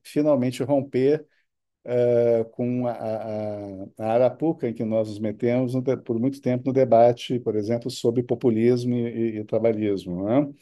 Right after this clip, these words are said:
Quer dizer, pra mim, hoje, né, a, a minha visão é de que, ah, nós ficamos, né, presos entre a estigmatização do populismo e, a, e o ufanismo, a, a, a laudatório pró-trabalhismo, né,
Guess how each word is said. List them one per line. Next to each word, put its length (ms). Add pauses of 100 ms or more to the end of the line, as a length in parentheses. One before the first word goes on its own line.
(340)
Quer 80
dizer, 160
pra 200
mim, 680
hoje, 460
né, 160
a, 640
a 40
minha 220
visão 340
é 60
de 100
que, 500 (600)
ah, 240
nós 260
ficamos, 560
né, 120
presos 560
entre 460
a 80
estigmatização 1080
do 100
populismo 800
e, 180
a, 380
e 140
o 120
ufanismo, 880 (580)
a, 80
a, 680
a 20
laudatório 1000
pró-trabalhismo, 1200
né, 240